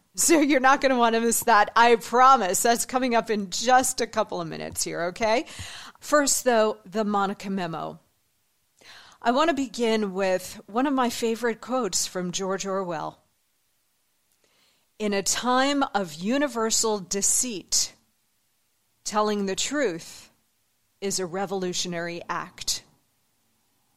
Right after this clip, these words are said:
Let me repeat that. "In a time of universal deceit,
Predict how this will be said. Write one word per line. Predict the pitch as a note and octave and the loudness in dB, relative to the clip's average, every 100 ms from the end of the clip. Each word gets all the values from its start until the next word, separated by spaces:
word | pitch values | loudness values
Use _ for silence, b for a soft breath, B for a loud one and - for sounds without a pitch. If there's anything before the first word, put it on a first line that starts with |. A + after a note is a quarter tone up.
| _ _ _ _ | _ _ _ _
Let | G3+ | -8
me | G#3 A#3 | -4 -2
repeat | C4 B3+ A3+ F#3+ | -4 -6 -8 -10
that. | G3 - - - _ b b b | -12 -16 -18 -20 _ b b b
"In | A#3+ A3 | -2 0
a | G#3 | 0
time | - A#3 B3+ B3+ | 0 2 2 2
of | E3+ | 0
universal | F#3 B3 C#4 C4 A3+ B3 G#3+ | -2 -2 0 0 0 0 -2
deceit, | F3+ G#3+ - C4+ F#3 - - | -2 0 0 -2 -4 -4 -4